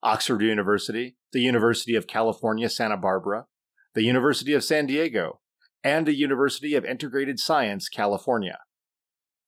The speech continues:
Oxford University confirmed via email that, quote, "a person named David Wolf," unquote, "did study there in twenty twelve,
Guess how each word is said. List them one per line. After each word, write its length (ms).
Oxford 420
University 580
confirmed 680
via 260
email 600
that, 320
quote, 400
"a 140
person 500
named 440
David 340
Wolf," 340
unquote, 500
"did 220
study 340
there 240
in 80
twenty 300
twelve, 420